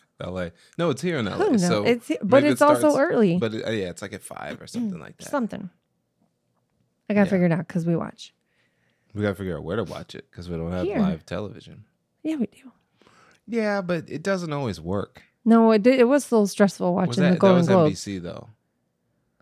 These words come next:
Speaker 1: Is A B C live? I don't know. We
Speaker 2: Are
Speaker 1: gotta
Speaker 2: they on
Speaker 1: figure it
Speaker 2: A B C?
Speaker 1: out.
Speaker 2: We'll figure it out, guys.
Speaker 1: We'll have to go to
Speaker 2: If you're hosting
Speaker 1: Buffalo
Speaker 2: an
Speaker 1: Wild
Speaker 2: awesome
Speaker 1: Wings.
Speaker 2: Oscars party, let us know.
Speaker 1: Yeah. Or don't.
Speaker 2: Yeah. All right. So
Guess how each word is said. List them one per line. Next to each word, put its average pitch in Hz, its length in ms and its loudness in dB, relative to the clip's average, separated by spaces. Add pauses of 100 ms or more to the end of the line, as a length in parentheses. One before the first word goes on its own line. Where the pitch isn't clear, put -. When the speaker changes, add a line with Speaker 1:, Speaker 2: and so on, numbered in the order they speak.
(120)
Speaker 1:
Is - 120 -20
A 104 140 -10
B 123 120 -14
C 127 220 -14
live? 120 340 -12 (160)
I 92 140 -8
don't 76 100 -14
know. - 80 -18
We 180 100 -6
Speaker 2:
Are 196 40 2
Speaker 1:
gotta 196 80 2
Speaker 2:
they 214 140 6
on 208 80 6
Speaker 1:
figure - 100 2
it - 20 6
Speaker 2:
A 208 40 2
B 208 180 4
C? 269 80 -2
Speaker 1:
out. 381 140 -6 (100)
Speaker 2:
We'll 247 140 6
figure 170 220 4
it - 80 0
out, - 160 -4
guys. - 200 -6
Speaker 1:
We'll 101 100 -10
have - 60 -18
to 92 100 -8
go 82 200 -6
to 78 140 -6
Speaker 2:
If 220 80 0
you're 320 140 8
hosting 294 360 6
Speaker 1:
Buffalo 233 40 6
Speaker 2:
an 202 80 4 (160)
Speaker 1:
Wild 214 140 6
Speaker 2:
awesome 226 200 2
Speaker 1:
Wings. 214 100 -2
Speaker 2:
Oscars 208 420 0
party, 202 480 2 (200)
let 302 200 4
us - 60 -14
know. 254 260 4 (340)
Speaker 1:
Yeah. 107 280 -4 (1120)
Or 104 200 -6
don't. 82 320 -8 (480)
Speaker 2:
Yeah. 180 240 0 (320)
All 269 100 6
right. 190 260 2
So 202 320 0